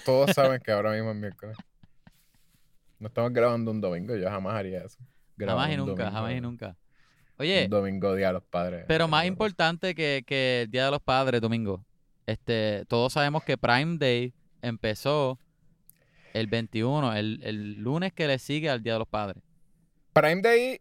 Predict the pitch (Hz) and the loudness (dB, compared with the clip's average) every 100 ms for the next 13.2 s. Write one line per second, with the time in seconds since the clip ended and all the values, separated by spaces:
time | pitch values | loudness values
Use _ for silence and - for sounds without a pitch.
0 | _ - 156 151 147 139 131 117 131 131 | _ 0 2 4 6 6 6 4 4 6
1 | 156 262 143 156 277 156 104 _ _ _ | 6 4 0 -8 -10 -10 -12 _ _ _
2 | - 120 117 120 - 233 117 _ _ _ | -12 -6 -4 -2 -2 -2 -6 _ _ _
3 | _ _ _ _ _ _ _ - - 107 | _ _ _ _ _ _ _ -16 -8 -6
4 | - 120 143 123 - 151 147 156 214 170 | -4 -2 0 0 0 -2 -2 0 0 4
5 | 127 120 117 123 120 _ - - _ _ | 2 4 0 0 -2 _ -20 -20 _ _
6 | _ _ _ _ _ _ _ _ - 107 | _ _ _ _ _ _ _ _ -12 -2
7 | 107 120 123 113 131 220 151 139 160 233 | 2 4 6 6 6 6 4 6 6 4
8 | 208 - _ _ - 135 135 160 165 160 | -2 -12 _ _ 2 4 8 6 6 4
9 | 160 247 196 156 156 233 202 - 127 143 | 4 4 4 4 4 6 4 4 -4 -6
10 | _ 123 143 139 180 208 226 214 165 156 | _ 0 2 4 2 2 0 0 -4 -6
11 | 175 196 175 131 110 - _ _ _ _ | -6 -6 -6 -6 -12 -20 _ _ _ _
12 | _ - 95 131 135 - 131 127 117 110 | _ -12 -6 -2 -2 4 4 6 4 2
13 | 101 90 | 0 -2